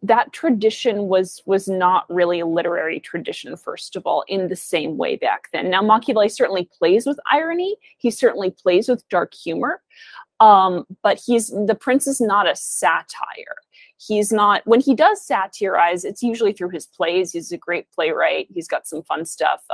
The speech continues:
Um, it's, it's not, the, there is a continuity of thought, in fact, between all of Machiavelli's major works, and indeed in, with his letters,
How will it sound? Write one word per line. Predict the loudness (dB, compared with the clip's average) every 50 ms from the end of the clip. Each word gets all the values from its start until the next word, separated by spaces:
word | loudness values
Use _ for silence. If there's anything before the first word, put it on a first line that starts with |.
| -2 -2 -2
Um, | -4 -6 -10 _ _ -20 -20 -20 -20 -20 -20 -20 -20 _ _ _ _ _ _ _ _ _ _ _ _ _ _ _ _ _ _ _ _ _ 4
it's, | 4 4 4 4 -6 -8 -8 -6 -8 -8 -10 -12 _ _ _ _ _ _ _ _ _ _ _ -2
it's | -2 -2 -2 0 -4 -2
not, | 0 4 6 6 6 4 2 0 -4 _ _ -8 -8
the, | -2 4 6 8 10 10 8 8 6 6 2 -2 -4 -8
there | -4 -2 0 2 2
is | 2 0
a | -2 -6
continuity | -6 0 0 0 0 0 -4 -4 -2 -2 0 2 2 2 0 0
of | -6 -6
thought, | -8 -14 _ 0 2 2 2 2 0 -4
in | -12 -14
fact, | -12 -8 -6 -4 -4 -6 -6 _ _ _ _ _ _ _ _ _
between | -10 -10 -6 -4 -4 -2 0
all | 0 0 0
of | -2 -2
Machiavelli's | -4 -4 -4 -4 -6 -4 -4 -4 -4 -4 -6 -8
major | -8 -8 -6 -6 -6 -6
works, | -4 -4 -6 -4 -4
and | -4 0
indeed | 0 2 2 2 2
in, | 0 -2 -2 -2
with | -4 -4 -2
his | -4 -8 -6 -4
letters, | -2 0 0 0 -2 -6 -10 -12 -14 -16 -16 -16 -18 -20